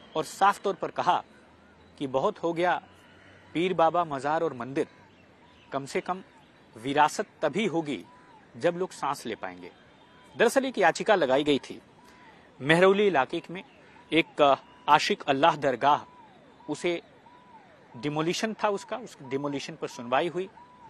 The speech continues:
तो हाई कोर्ट के चीफ जस-, अ, जस-, जस्टिस ने इस बाबत टिप्पणी किया और टिप्पणी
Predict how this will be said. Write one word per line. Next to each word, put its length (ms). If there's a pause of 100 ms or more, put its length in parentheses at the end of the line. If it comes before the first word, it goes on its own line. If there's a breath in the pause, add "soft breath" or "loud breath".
(320)
तो 140
हाई 180
कोर्ट 260
के 140 (100)
चीफ 180
जस-, 340
अ, 340 (320)
जस-, 420
जस्टिस 440
ने 80 (360)
इस 120
बाबत 320
टिप्पणी 300
किया 220 (920 loud breath)
और 100
टिप्पणी 440